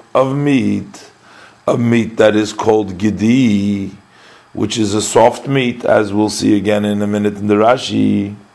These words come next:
but rather the meaning of the word Lo Yisavashel Gidi, in our case, what does the Pasuk really mean to tell us over here?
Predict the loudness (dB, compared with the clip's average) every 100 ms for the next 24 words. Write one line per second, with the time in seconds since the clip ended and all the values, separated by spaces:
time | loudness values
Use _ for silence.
0 | -20 -20 -20 -20 _ 0 0 2 4 6
1 | 4 2 0 2 2 0 0 -4 -8 -18
2 | _ -6 -2 0 0 0 0 0 -2 0
3 | -2 0 0 2 2 2 -2 -12 -6 0
4 | 2 0 -2 2 4 4 0 -4 -2 -6
5 | -4 -2 0 -2 -2 0 2 0 -4 -2
6 | -2 -2 -4 0 0 0 -4 -6 -4 -4
7 | -2 -2 -6 -8 -20 -20 -20 -14 -2 0
8 | 2 0 -2 0 0 0 -2 -6 2 4
9 | 4 2 0 0 0 0 0 2 2 0
10 | -2